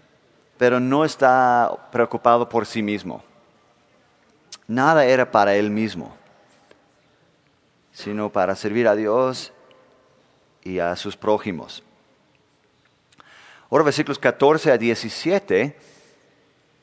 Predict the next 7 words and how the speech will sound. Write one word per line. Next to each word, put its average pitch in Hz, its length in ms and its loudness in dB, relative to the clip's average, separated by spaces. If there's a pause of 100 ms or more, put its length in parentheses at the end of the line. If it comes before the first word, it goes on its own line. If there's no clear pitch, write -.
(800)
podemos 135 360 0
decir 123 260 -4
que 127 120 2
aquí 127 180 0
hay 127 100 6
otro 127 300 0
motivo. 107 500 -4